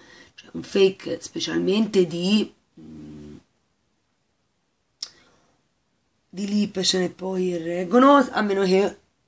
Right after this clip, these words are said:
vabbè, uno non becchi quello un po' più,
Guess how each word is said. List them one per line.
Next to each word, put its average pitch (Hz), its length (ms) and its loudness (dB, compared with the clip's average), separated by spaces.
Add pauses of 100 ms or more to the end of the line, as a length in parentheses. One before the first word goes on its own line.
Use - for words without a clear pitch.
(1300)
vabbè, 135 240 -20
uno 170 180 -8
non 165 200 -8
becchi 160 300 -10
quello 156 260 -8
un 147 100 -14
po' - 200 -18
più, - 160 -18